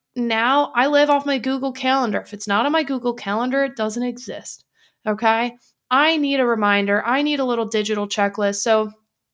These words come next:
the Habit app is the way to go. And what I love about the Habit app, I'm just gonna pull it up on my phone right now. So give me one second. What I love about the Habit app is you can put in all these habits,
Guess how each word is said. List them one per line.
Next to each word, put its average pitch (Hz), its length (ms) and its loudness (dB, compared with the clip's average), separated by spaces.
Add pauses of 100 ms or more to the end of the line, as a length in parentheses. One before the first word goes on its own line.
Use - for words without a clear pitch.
(220)
the 220 140 -2
Habit 285 360 4
app 233 240 4
is 233 140 -4
the 226 80 -2
way 220 160 2
to 214 80 2
go. 202 240 0
And 247 140 -2
what 247 120 2
I 247 100 2
love 240 340 2
about 247 240 4
the 220 80 -6
Habit 202 220 -2
app, 190 300 -2
I'm 220 120 -8
just 208 120 -12
gonna 214 120 -6
pull - 220 -14
it - 60 -8
up 208 140 -10
on 214 80 -6
my 220 140 -10
phone - 180 -12
right - 140 -14
now. - 220 -12 (440)
So 226 480 -2
give 240 140 -8
me 240 100 -8
one 254 160 -8
second. 247 280 -12 (340)
What 240 120 4
I 247 60 6
love 277 220 6
about 359 180 4
the 285 80 -2
Habit 220 300 2
app 196 340 2 (840)
is 247 540 8
you 240 320 2
can 339 220 0
put 320 200 4
in 262 140 4
all 220 180 6
these 330 200 0
habits, 254 640 4